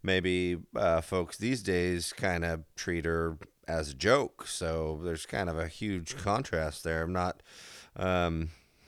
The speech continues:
you know, I've never seen any Tessie sightings, but I mean, from these indigenous peoples,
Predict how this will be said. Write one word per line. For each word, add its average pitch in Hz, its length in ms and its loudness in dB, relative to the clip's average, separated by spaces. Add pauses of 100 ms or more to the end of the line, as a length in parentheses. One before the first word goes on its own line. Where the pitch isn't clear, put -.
(180)
you 90 120 -2
know, 85 280 2 (260)
I've 92 220 2
never 82 240 0
seen 85 340 0
any 82 360 0 (440)
Tessie 87 420 0
sightings, 85 560 0
but 87 320 -4 (400)
I 87 80 -2
mean, 85 280 2
from 82 320 0
these 82 360 -2
indigenous 82 600 -2
peoples, 87 800 -2